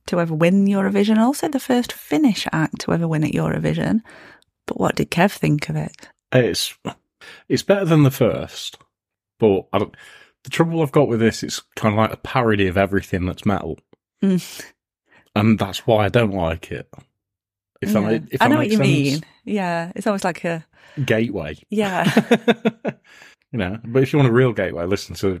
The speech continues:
Speaker 2: I don't know, Guns N' Roses.
Speaker 1: Yeah, I know, I know what you mean. It's almost like a toned down version, almost
Speaker 2: Yeah.
Speaker 1: pretending to be.
Speaker 2: It's pretending to be something it's not.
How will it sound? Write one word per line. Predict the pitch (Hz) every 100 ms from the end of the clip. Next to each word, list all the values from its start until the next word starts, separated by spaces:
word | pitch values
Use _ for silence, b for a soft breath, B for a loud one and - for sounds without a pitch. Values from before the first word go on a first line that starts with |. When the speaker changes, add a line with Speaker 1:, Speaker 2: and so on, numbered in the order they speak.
| -
Speaker 2:
I |
don't | 87
know, | 92
Guns | 87 92 85
N' | 85
Roses. | 104 101 - - - b b b b b
Speaker 1:
Yeah, | 233 202 190 196
I | 208
know, | 220
I | 214
know | 220
what | 214
you | 185 175
mean. | 165
It's | 151 -
almost | 175
like | 165 -
a |
toned | - 185 170
down | 156 160
version, | 156 156 156 151 147
almost | 151 151 147 - -
Speaker 2:
Yeah. | 113 117
Speaker 1:
pretending | - 156 151
to | 147 151
be. | 147 147 147
Speaker 2:
It's | 135
pretending | - 131 123 151 139 113 104
to | -
be |
something | 104 113 104 95
it's | 95 -
not. | 98 78